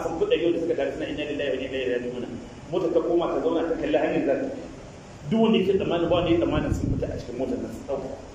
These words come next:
An ɗauka sun mutu, yadda motar ta juya. Amma da ya fito ya ga motar ba ta fashe ba. Ragunan ba su karye ba, ɗansa bai ji ciwo ba.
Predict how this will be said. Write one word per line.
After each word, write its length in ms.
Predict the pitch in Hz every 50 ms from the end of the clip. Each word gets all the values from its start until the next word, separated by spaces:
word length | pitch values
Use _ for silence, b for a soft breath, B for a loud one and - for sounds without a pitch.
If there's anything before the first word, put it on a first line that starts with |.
| - -
An 80 | 131 143 143
ɗauka 180 | 160 156 156 - -
sun 80 | 127 120 113
mutu, 140 | 117 117 117 120 135
yadda 180 | 156 - -
motar 240 | 139 - - - -
ta 100 | 139 - -
juya. 200 | - 127 117 - - - - - - - - - - - - - - - - - - - -
Amma 240 | - 127 160 180 180
da 60 | 160
ya 100 | 156 151
fito 160 | 143 - 156 156
ya 60 | 151 151
ga 80 | 151
motar 300 | 156 156 170 170 170 160 139
ba 80 | 127
ta 100 | - - - 139
fashe 220 | 135 131 - 117
ba. 100 | 117 - - - - - - - - - - - - - -
Ragunan 400 | 135 143 151 156 160 175 170 147
ba 60 | 139 -
su 100 | - - -
karye 240 | 147 151 139 -
ba, 80 | - -
ɗansa 260 | - - 165 170 156 -
bai 80 | - -
ji 100 | 127 - -
ciwo 180 | - - - - -
ba. 80 | 147